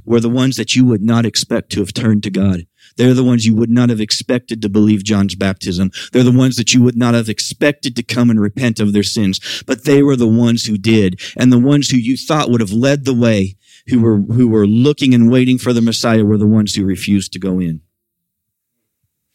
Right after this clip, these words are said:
One group over here, their daily life seemed to be saying no to God,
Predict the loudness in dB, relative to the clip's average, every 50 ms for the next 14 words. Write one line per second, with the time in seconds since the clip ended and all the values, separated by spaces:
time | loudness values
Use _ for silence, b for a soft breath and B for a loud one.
0 | b b b b b b b b b b b b _ _ _ _ _ _ -4 0
1 | 2 2 2 2 2 2 0 0 0 0 0 0 0 0 0 0 0 0 -2 0
2 | 0 0 0 2 2 2 2 2 0 0 -2 -4 -4 -2 0 0 0 0 -2 -6
3 | -8 -6 -2 0 2 4 4 4 4 4 4 2 2 2 0 -2 -6 -6 -4 -2
4 | -2 0 0 -2 -4 -6